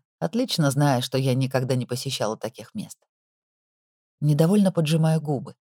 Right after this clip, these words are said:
Хочется оттолкнуть его. И последовать за тем незнакомцем с едким парфюмом,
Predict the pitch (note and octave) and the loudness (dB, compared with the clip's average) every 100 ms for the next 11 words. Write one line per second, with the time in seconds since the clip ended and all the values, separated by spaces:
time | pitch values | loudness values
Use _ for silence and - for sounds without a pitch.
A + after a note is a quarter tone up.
0 | _ _ _ - G3 F#3+ F#3 F#3+ - G#3 | _ _ _ -4 -2 -2 -2 0 0 -2
1 | F#3 A#2+ F#2 - - - _ _ _ _ | -2 -6 -8 -12 -20 -20 _ _ _ _
2 | _ _ _ _ - A3 A3 G3+ G#3+ G#3 | _ _ _ _ -4 0 0 0 2 2
3 | F#3+ D3+ F3 F#3 F3 E3+ D3+ D#3 F#3 F3+ | 2 2 0 2 2 4 2 0 2 0
4 | D#3+ C#3 C3 C#3 C3 C3 C3 B2 B2 E3+ | 0 -6 -4 -4 -4 -4 0 0 0 0
5 | D3 B2+ | 2 0